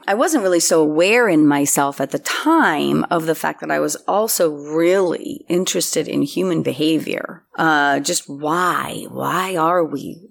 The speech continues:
what we are? Why do we do what we do? How do, why do we interact the way we do? You know, and I had, but I had always been an observer of human nature and of people. And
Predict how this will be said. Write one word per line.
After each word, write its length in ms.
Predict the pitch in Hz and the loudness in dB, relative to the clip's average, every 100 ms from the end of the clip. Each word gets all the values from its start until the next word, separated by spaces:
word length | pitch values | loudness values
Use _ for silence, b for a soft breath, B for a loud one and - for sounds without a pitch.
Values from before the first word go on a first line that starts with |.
| - | -4
what 220 | 151 143 | -2 0
we 120 | 151 | -2
are? 340 | 143 156 143 135 | -2 0 -2 -2
Why 340 | 139 139 147 | -2 -2 0
do 100 | 190 | -2
we 120 | 208 | -2
do 260 | 160 160 170 | -2 0 0
what 160 | 175 - | 0 -2
we 140 | 151 | -4
do? 560 | 147 170 175 160 113 - | -4 0 2 2 -2 -4
How 300 | 139 - 180 | -4 -2 0
do, 340 | 214 190 160 160 | -2 -4 -8 -4
why 240 | 160 175 | 0 2
do 80 | 240 | 2
we 140 | 240 185 | 4 2
interact 480 | 165 147 165 - | 2 0 -2 -4
the 80 | 160 | -6
way 160 | 147 147 | -2 0
we 140 | 139 | 0
do? 460 | - 113 101 107 156 - | 0 -2 -2 -2 -4 -4
You 160 | 180 170 | 0 2
know, 440 | 160 151 147 151 B - | 4 4 2 0 B -2
and 680 | 185 175 170 165 160 156 - - | 2 2 2 2 2 0 -2 -6
I 140 | 175 | -6
had, 380 | 190 202 208 185 | -4 -2 -2 0
but 120 | 190 | 2
I 100 | 185 | 2
had 240 | 180 208 233 - | 2 0 -2 0
always 540 | 180 160 156 160 160 - | 2 4 2 2 0 0
been 180 | 160 151 | 0 2
an 140 | 143 | 0
observer 680 | 143 139 156 147 139 143 131 | 0 0 0 0 0 -2 0
of 380 | 143 - - - _ _ _ _ - | -2 -6 -14 -18 _ _ _ _ -8
human 380 | - 160 147 | 0 2 4
nature 440 | 143 143 139 - - | 2 0 -2 -2 -2
and 280 | - - - | -2 -4 -2
of 220 | 170 147 | -4 -6
people. 560 | - 160 - - - - - | -4 -4 -2 -4 -4 -8 -6
And 380 | 165 165 151 147 | -2 0 2 0